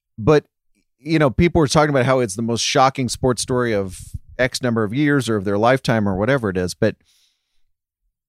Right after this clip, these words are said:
it just strikes me that it was, it was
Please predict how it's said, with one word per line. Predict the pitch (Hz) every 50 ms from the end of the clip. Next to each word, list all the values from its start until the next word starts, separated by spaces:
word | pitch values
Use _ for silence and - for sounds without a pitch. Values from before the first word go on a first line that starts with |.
| _ _ -
it | 139 143 110
just | 131 160 -
strikes | - - 165 147 135 - -
me | 131 135 139 139
that | 120 120 110 - _ _ _ _ _ _ _ _ _ _ _ _ _ _ _ _ _ _ _ _ _ -
it | 147 143
was, | 131 127 - - _ _ -
it | 151 156 -
was | 147 151 110